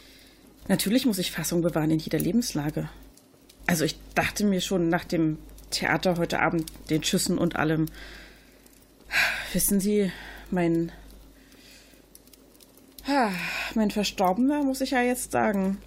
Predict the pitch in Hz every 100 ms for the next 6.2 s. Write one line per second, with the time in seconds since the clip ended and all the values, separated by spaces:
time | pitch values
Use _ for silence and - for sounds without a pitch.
0 | - - - - - - - - - -
1 | - 196 165 143 160 - 277 262 254 220
2 | 202 196 175 175 - 180 - 180 - 170
3 | 170 151 160 160 226 220 - - - -
4 | - - - - - - 196 170 - 214
5 | 254 254 277 294 - 349 339 233 180 165
6 | 160